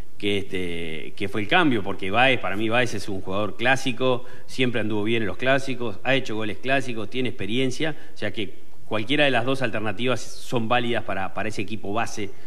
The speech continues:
de, del chino. Y, este, y Galeano había arrancado de, de titular, está muy bien conceptuado por el cuerpo técnico y puntualmente había salido en al-,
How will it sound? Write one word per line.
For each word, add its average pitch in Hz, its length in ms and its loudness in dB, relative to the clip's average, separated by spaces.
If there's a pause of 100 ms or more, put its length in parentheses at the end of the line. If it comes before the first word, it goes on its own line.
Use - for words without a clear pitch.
(180)
de, 90 380 -2
del 90 180 -2
chino. 127 360 2 (320)
Y, 107 240 2
este, 98 340 -2
y 117 160 2
Galeano 139 380 2
había 123 160 2
arrancado 113 480 0
de, 101 280 -2
de 101 140 -2
titular, 110 500 0 (140)
está 107 220 -2
muy 151 200 4
bien 143 140 2
conceptuado 113 540 -2
por 110 80 -2
el 104 80 -2
cuerpo 110 260 -2
técnico 190 540 0 (180)
y 107 80 -2
puntualmente 143 540 0
había 123 160 0
salido 123 340 0
en 110 80 -2
al-, 104 160 -2